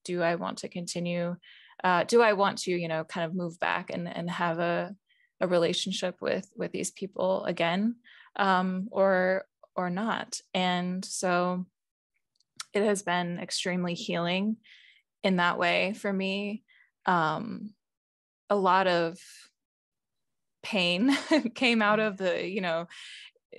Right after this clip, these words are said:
it's, it's been a very difficult process. Um, I've had to put up a lot of boundaries. A lot of family members have not appreciated those. And, um,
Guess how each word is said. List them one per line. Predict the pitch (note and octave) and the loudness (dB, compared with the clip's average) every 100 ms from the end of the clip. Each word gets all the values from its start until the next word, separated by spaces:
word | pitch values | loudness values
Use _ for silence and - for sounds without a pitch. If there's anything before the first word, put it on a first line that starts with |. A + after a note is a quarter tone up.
| - - - _ _ | -20 -20 -20 _ _
it's, | G3+ G3+ - | -8 -6 -6
it's | - F#3+ - | -4 -4 0
been | A3 B3 | 4 4
a | |
very | B3 C4 B3+ | 6 4 4
difficult | C4 A#3 A3 G#3 | -2 -2 0 2
process. | A3+ G3+ - - F#3 - - - | 2 2 2 -2 -4 -6 -14 -10
Um, | - F3+ E3+ F3 | -6 -4 -4 -4
I've | F3+ | -4
had | F#3 F3 | -4 -4
to | |
put | F3 F#3 | -4 -4
up | F3 | -2
a | |
lot | F3 E3+ | 0 0
of | F3 | 0
boundaries. | - D#3+ E3+ F3 F3 F3+ - - - - - _ | 0 0 -2 -4 -4 -6 -8 -12 -18 -20 -20 _
A | E3+ | 2
lot | E3 E3 | 4 2
of | |
family | F3 E3+ E3+ | 0 -2 -2
members | F3 F3 - F#3 | -4 -4 -6 -4
have | - F3 | -4 -4
not | E3+ E3 - - | -2 -2 -2 -4
appreciated | - E3+ E3+ F3 E3+ E3 | -6 -6 -4 -2 -2 -2
those. | E3+ E3 E3 E3 E3+ | -2 -2 0 -4 -6
And, | D#3+ D#3+ F3 G3 - - - _ - | -8 -8 -10 -12 -16 -20 -20 _ -4
um, | F3 E3 D#3 D#3 D3 - G3+ | 2 2 2 -2 -6 -6 -8